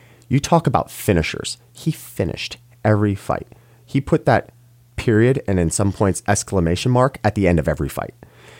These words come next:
And that was what jiu-jitsu was about in the early nineties. And I think with, you know, the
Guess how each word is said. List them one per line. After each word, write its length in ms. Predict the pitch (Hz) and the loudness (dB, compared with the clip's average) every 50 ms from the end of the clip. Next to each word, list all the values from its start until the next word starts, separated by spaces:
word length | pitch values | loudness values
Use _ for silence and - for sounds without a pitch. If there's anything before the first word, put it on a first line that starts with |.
| - - - _ _ _ | -20 -20 -20 _ _ _
And 160 | 110 101 92 | 0 2 4
that 180 | 101 139 139 - | 4 2 2 4
was 180 | 139 120 98 | 2 2 2
what 380 | 90 87 98 110 110 104 98 - - 92 - _ - _ _ _ _ _ _ _ _ _ _ _ _ _ _ | 0 0 4 4 4 4 2 -2 -8 -18 -20 _ -20 _ _ _ _ _ _ _ _ _ _ _ _ _ _
jiu-jitsu 400 | 92 104 95 80 110 110 - 113 | -4 -4 2 2 2 2 2 0
was 140 | 95 80 87 | 0 0 2
about 320 | 73 87 85 80 - - | 2 2 0 0 0 -2
in 80 | 90 92 | -2 -2
the 120 | 85 78 | -2 -2
early 200 | 76 73 71 80 | -2 -2 -2 -2
nineties. 520 | 90 101 113 139 139 101 - - - - - _ | 0 2 2 2 2 0 -2 -6 -12 -14 -8 _
And 140 | 104 101 | -4 -2
I 80 | 95 95 | -2 -2
think 480 | 92 - - 143 139 135 131 127 - _ _ - - - - - - - - _ _ _ _ _ _ _ _ _ | -4 -2 0 0 2 2 0 -2 -6 _ _ -20 -20 -20 -20 -20 -20 -20 -20 _ _ _ _ _ _ _ _ _
with, 380 | - 113 107 - - - - - - - - - | 2 2 2 2 -2 -12 -18 -18 -20 -20 -10 -4
you 100 | 104 101 | -2 2
know, 240 | 92 90 90 87 | 4 4 4 4
the 400 | 82 80 90 87 87 82 80 78 | 2 2 0 0 2 0 0 -2